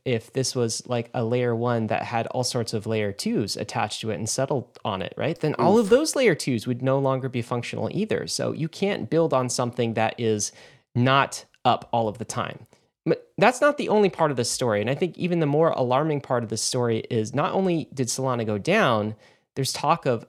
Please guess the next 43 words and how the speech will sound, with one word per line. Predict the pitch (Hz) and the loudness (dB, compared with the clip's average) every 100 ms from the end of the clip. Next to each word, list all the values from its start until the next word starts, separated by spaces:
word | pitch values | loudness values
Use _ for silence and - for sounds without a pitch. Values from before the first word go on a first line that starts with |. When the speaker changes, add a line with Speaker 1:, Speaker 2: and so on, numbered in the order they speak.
| - | -6
Speaker 1:
censorship | - - 240 240 127 - - - - - | 0 2 2 0 -2 -2 -4 -8 -20 -12
Speaker 2:
Right. | 92 - | -12 -2
Speaker 1:
at | 151 - | -2 0
the | 135 | -4
validator | 147 202 226 143 127 113 95 | 0 2 4 6 4 2 -2
level, | 95 - 50 - | -2 -4 -10 -10
Speaker 2:
Yeah. | 110 101 - | -8 -8 -2
Speaker 1:
which | 151 - - _ _ - | -2 0 -6 _ _ -4
in | 123 151 | 0 2
my | 143 226 | 4 4
mind | 175 147 131 | 4 2 0
is | - | -4
even | 160 151 123 | 0 0 2
worse, | 196 - | 0 0
David. | - 104 107 135 | -2 0 0 0
But | 123 101 147 | 0 0 2
what, | 160 - 156 | 0 0 0
what | 170 | 0
are | 175 | 2
we | 165 | 0
looking | 151 143 131 | -2 0 0
at | 120 - | 0 -2
now | 120 104 | -2 -2
with | 107 | -2
this | 113 - | -6 -6
tweet? | - 98 - - | -6 -8 -10 -4
Speaker 2:
Yeah, | 165 165 135 | 2 4 4
in | 170 | 2
the | 175 | 2
effort | 160 - 202 | 0 0 0
to | 160 | 2
get | 170 | 0
the | 156 | -2
Solana | - 143 139 139 | -2 0 2 0
chain | 135 120 | -2 0
back | 117 127 | -2 -4
online, | 107 117 151 120 | -4 2 2 2
they | 110 | -2
were | 120 | -2
talking | 131 127 131 | -2 -2 -2
about | 120 117 113 117 | 0 0 0 2
blocking | 120 131 - 120 | 2 2 0 -4
the | 110 | -4